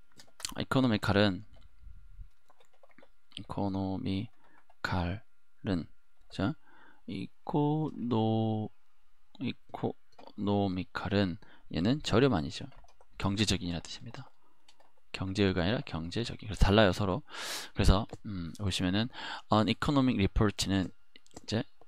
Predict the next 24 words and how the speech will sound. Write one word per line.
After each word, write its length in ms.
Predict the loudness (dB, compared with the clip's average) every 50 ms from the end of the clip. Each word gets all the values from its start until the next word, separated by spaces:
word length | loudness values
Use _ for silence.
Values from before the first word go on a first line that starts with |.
| -2 2
indicated, 640 | 2 4 4 4 2 2 4 4 4 2 2 -2 -8 -12 -10 -6
뭐야, 200 | -4 -2 -2 0
나타낸다, 520 | 2 2 4 6 6 6 6 4 0 -2 -2
표시한다. 480 | 0 2 4 6 4 4 2 0 -2
뭐를? 260 | -2 0 2 2 2 0 -2 -10 -14 -8
The 100 | -2 2
shopping이 760 | 6 8 8 8 8 8 6 2 2 4 4 4 4 4 2 -4 -14 -16 -16 -16 -18 -18 -12 -4
이제 160 | -2 -2 2 6
어떤 420 | 8 8 8 8 6 6 6 6 4
쇼핑? 320 | 2 2 4 4 4 4 0 -4 -10 -10 0
온라인 420 | 6 10 10 12 12 12 12 12 10
쇼핑이 600 | 10 8 8 6 0 -4 -2 0 2 2 2 2 2
is 160 | 2 2 4 2 4
gradually, 540 | 4 6 6 6 6 4 2 0 0 2
점차적으로 640 | 4 4 4 4 4 4 2 2 2 0 -2 -2 0 2
뭐한다? 300 | 2 2 4 4 4 4
Replacing, 680 | 4 4 2 2 4 4 4 4 4 2 2 0 -4 -8 -12 -16 -16 -4 2
대체한다. 540 | 4 4 6 8 8 6 6 6 4 0 0 2
뭐를? 300 | 2 4 6 6 6 4 2 -4 -14 2 6
Traditional 560 | 8 8 10 10 8 8 8 8 6 6 4
shopping 520 | 4 4 4 4 4 4 2 0 2 10
method. 320 | 12 12 12 12 10 2 -4 -10 -16 -18 -16 -16 -16 -16 -16 -12 -8
그래서 140 | -8 -6 -4
전통적인 800 | -2 -2 -2 0 0 -2 0 0 -2 0 4 6 6 6 4 2